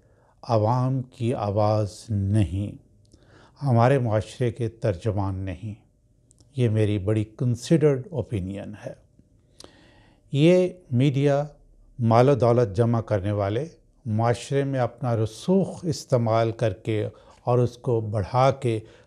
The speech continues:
फ़वाइद हासिल करने वाले तबाहकुन हथियार हैं, जो आवाम पर जुल्म व बर्बरियत करने में किसी से पीछे नहीं हैं। नाज़रीन, ये अपना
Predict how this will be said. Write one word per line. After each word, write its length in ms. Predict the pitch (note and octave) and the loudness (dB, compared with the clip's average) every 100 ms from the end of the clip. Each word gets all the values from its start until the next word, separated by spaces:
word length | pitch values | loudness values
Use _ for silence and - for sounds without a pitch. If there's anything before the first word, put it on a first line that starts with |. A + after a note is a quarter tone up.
| _ - | _ 2
फ़वाइद 380 | B2 B2+ D3+ A#2+ | 6 8 6 4
हासिल 380 | A#2+ A2+ A#2+ | 0 0 -2
करने 320 | G#2+ A2+ F#2 A2 | -2 -4 -4 -6
वाले 320 | G#2 G#2 G#2+ A2 _ _ _ _ | -4 -4 -6 -8 _ _ _ _
तबाहकुन 880 | C#3 G2+ C#3+ C#3 - - C#3+ B2+ A2+ - - _ _ | -2 2 2 0 -6 -2 0 0 -4 -10 -20 _ _
हथियार 600 | - G#2 - A#2+ G2+ G2 | -8 -6 -4 -4 -4 -6
हैं, 240 | G2 - - _ _ _ _ - - _ | -10 -16 -18 _ _ _ _ -20 -20 _
जो 120 | A#2 A#2+ | 0 2
आवाम 440 | B2+ A2 C3+ D3 | 2 4 4 2
पर 360 | - D3 D3+ B2+ G2+ | 2 2 2 -2 0
जुल्म 340 | G#2 D#3+ E3 D3 | 6 8 8 2
व 60 | C3+ | 0
बर्बरियत 680 | A2 A2 G#2 G#2+ C3 C3+ | 0 0 0 0 0 0
करने 280 | - G#2+ A2 | -2 -4 -4
में 200 | G#2+ G#2+ G#2+ _ _ _ | -6 -8 -10 _ _ _
किसी 300 | D3 - C#3+ | -12 -8 -8
से 260 | A2+ A#2 C3+ - _ _ - | -6 -6 -8 -12 _ _ -4
पीछे 340 | A#2+ - A2+ | -4 -2 -4
नहीं 280 | G2 F2 A2 | -4 -8 -10
हैं। 220 | - F#2+ - _ - _ _ - - - D#3 | -10 -14 -16 _ -20 _ _ -20 -20 -4 4
नाज़रीन, 420 | C#3 F3 G3 F#3+ | 4 4 0 0
ये 360 | F3+ E3+ D#3 - | 2 2 2 -2
अपना 380 | C3+ - C3 C3 | -4 -2 -2 -2